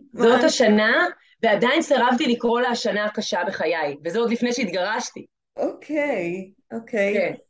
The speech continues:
Speaker 2: עם מה, עם מה אובחן יונתן?
Speaker 1: אה, יונתן אוטיסט. הוא
Speaker 2: אוקיי.
Speaker 1: לא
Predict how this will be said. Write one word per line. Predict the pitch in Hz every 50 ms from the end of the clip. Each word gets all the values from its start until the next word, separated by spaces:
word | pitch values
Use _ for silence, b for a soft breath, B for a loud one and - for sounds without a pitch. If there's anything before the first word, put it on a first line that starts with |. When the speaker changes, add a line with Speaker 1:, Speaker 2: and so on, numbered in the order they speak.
| _ _ _ _ _ _ _
Speaker 2:
עם | - 254 247
מה, | 240 240 247 254 254 247 240 -
עם | - 240
מה | 240 226
אובחן | 233 247 247 - - 277 247 233
יונתן? | 233 226 226 226 226 185 135 - - _ _ _ _ _ _ _ _ _ _ _ _ _ _ _ _ _ _ _ _ _ _ _ _ _ _ _ _ 220
Speaker 1:
אה, | 214 220 220 220 220 214 214 -
יונתן | 233 226 240 247 247 277 277 320
אוטיסט. | 320 - 285 269 240 - - _ _ _ _ _ _ _ _ _ _ _ _ _ _ _ _ _ _ _ _ _
הוא | _ 202 214
Speaker 2:
אוקיי. | 208 214 220
Speaker 1:
לא | 226 226 233 240 240 240 240 240